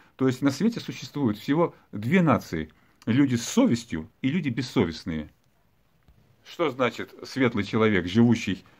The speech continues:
э, по, по совести, у которого светлые мысли? Это человек, который никогда не поступит с другими так,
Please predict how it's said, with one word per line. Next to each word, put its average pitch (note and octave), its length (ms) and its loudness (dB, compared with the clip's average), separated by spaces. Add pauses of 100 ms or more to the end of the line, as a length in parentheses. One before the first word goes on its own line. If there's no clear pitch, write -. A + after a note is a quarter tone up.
(220)
э, E2+ 400 0
по, A2+ 380 6
по - 120 2
совести, G#2 640 0 (640)
у A#2+ 80 -6
которого B2+ 400 2
светлые B2 480 -2
мысли? F#2+ 400 -2 (260)
Это A#2+ 160 -4
человек, C3 400 0
который A2 260 0
никогда A#2+ 400 2
не G#2 80 2
поступит A2+ 440 -4
с F#2 40 -8
другими A2 360 0
так, G3 280 -2